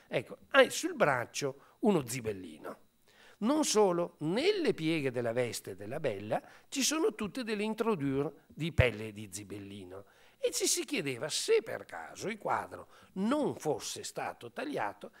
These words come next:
e se potesse avere anch'esso, qui sulla, alla fine, una testa di mustelide, come aveva, vedete qua, la posa è quasi identica,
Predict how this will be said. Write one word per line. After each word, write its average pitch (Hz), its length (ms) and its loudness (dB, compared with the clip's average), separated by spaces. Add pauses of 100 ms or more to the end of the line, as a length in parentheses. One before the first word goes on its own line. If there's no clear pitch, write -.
(180)
e 294 120 -2
se 427 180 2
potesse 160 600 -4
avere 95 600 -8
anch'esso, 196 920 -6 (300)
qui 196 260 -2
sulla, 117 380 -10 (340)
alla 156 260 -2
fine, 160 380 -10 (400)
una 453 260 2
testa - 580 -4 (200)
di 165 120 -8
mustelide, 127 920 -8 (260)
come 453 300 2
aveva, 143 520 0
vedete 110 380 -12
qua, - 260 -14
la 101 140 -16
posa 101 380 -12
è - 80 -16
quasi 117 320 -12
identica, 120 520 -14